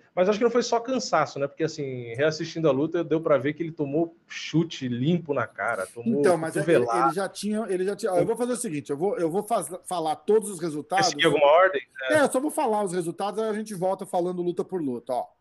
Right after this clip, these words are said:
Speaker 2: Primeira
Speaker 1: Uhum.
Speaker 2: luta da noite, o Gabe Green ganhou do Philip Howe. O Philip é, é, é engraçado porque ele treina aqui na academia do Rodolfo. Ele treina com o Rodolfo,
Speaker 1: Uhum.
Speaker 2: com o Jacaré, inclusive o Jacaré que deu a faixa marrom pra ele.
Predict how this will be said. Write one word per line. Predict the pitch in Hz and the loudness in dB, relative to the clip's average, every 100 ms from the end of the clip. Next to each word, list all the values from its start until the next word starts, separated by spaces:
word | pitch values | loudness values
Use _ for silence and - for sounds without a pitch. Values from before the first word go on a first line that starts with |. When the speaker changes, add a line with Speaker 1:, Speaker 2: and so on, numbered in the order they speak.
| _ - _ - | _ -20 _ -4
Speaker 2:
Primeira | 180 190 254 247 | 0 4 6 4
Speaker 1:
Uhum. | |
Speaker 2:
luta | 226 - | 2 -2
da | 170 | -2
noite, | 165 190 190 175 | -2 -2 -4 -6
o | |
Gabe | 131 175 208 180 | -2 -2 -2 -4
Green | 139 170 196 190 | -4 -2 -2 -2
ganhou | 190 180 170 196 | -2 -2 0 -2
do | 170 | -2
Philip | - 202 196 - 190 - - _ - - | -8 -4 -2 -4 -10 -12 -20 _ -20 -2
Howe. | 160 180 156 127 110 _ _ | 2 4 4 0 -8 _ _
O | - 170 | -6 -4
Philip | - 233 277 - 175 | 2 4 4 2 0
é, | 170 165 | -2 -2
é, | 156 151 147 143 135 131 | -2 -2 -4 -4 -6 -6
é | 151 | -6
engraçado | 165 175 160 208 214 | -2 -2 -2 -4 -4
porque | - | -4
ele | 196 | -4
treina | 175 190 202 226 | -2 0 0 0
aqui | 220 208 | -6 -8
na | 220 | -4
academia | 233 220 233 | -4 -4 -4
do | 233 | -2
Rodolfo. | 262 180 165 - _ _ - | 0 0 0 -8 _ _ -6
Ele | 143 | -6
treina | 170 175 | -4 -6
com | 160 | -2
o | |
Rodolfo, | 175 147 156 190 | -2 2 2 2
Speaker 1:
Uhum. | |
Speaker 2:
com | 165 156 | 0 -8
o | |
Jacaré, | 139 156 156 143 156 160 | -6 -4 -4 -4 -4 -6
inclusive | 143 147 147 175 | -6 -6 -4 -2
o | 170 | -4
Jacaré | 175 170 160 175 | -6 -4 -4 -6
que | 190 | -6
deu | 208 | -6
a | |
faixa | 214 185 | -6 -10
marrom | 202 180 185 | -10 -8 -8
pra | 180 151 | -6 -4
ele. | 131 123 | -4 -6